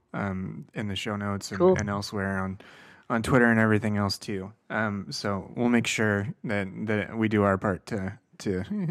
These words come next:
Speaker 1: <laughs> get the reach out there. <laughs>
Speaker 2: I love it.
Speaker 1: <laughs> Um,
Speaker 2: <laughs>
Speaker 1: actually, I, I do wanna sort of tease out a little bit more sort of your thoughts ab-, about this in general and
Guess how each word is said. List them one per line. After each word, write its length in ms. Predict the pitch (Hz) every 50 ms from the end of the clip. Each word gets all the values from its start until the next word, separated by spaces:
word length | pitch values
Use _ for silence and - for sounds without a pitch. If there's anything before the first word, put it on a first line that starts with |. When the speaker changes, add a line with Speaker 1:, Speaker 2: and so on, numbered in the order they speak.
| - _ - -
Speaker 1:
<laughs> 240 | - - - - -
get 160 | - 117 104
the 100 | - 104
reach 260 | 98 101 104 101 -
out 160 | - 98 92 -
there. 240 | 92 80 90 98 101 - - -
<laughs> 420 | 160 143 131 - - - - 131 - _ - - _ _ _ - - - - - -
Speaker 2:
I 40 | 143
love 300 | 147 143 156 156 156 156
it. 260 | 160 156 156 - - - -
Speaker 1:
<laughs> 920 | 170 147 - - 165 143 135 - - 160 139 131 135 - - 135 120 117 - - 185 - - - - _ _ _ _ _ _ _ -
Um, 580 | 175 175 180 175 160 147 143 156 170 160 147 143 _
Speaker 2:
<laughs> 60 | -
Speaker 1:
actually, 400 | - 143 - - 147 135 120 113 110 - -
I, 240 | 127 127 120 - 127
I 40 |
do 140 | 127 147 151
wanna 220 | 160 156 147 139 127
sort 240 | - 143 131 123
of 240 | 120 113 107 101 - - - - -
tease 240 | - - 127 117 123
out 140 | 117 113
a 40 | 113
little 180 | 107 117 117 113
bit 140 | 113 110 104
more 380 | 107 107 110 107 104 101 98 - - 101
sort 280 | - - - - 117 110
of 60 | 107
your 140 | 104 104 101
thoughts 340 | 101 - 104 101 101 - -
ab-, 320 | 104 - 110 104 98 98 -
about 400 | - 110 101 98 107 107 113 110
this 260 | - 110 104 98 - -
in 140 | 101 95
general 380 | 95 101 104 110 107 107 104 101
and 180 | 98 95 95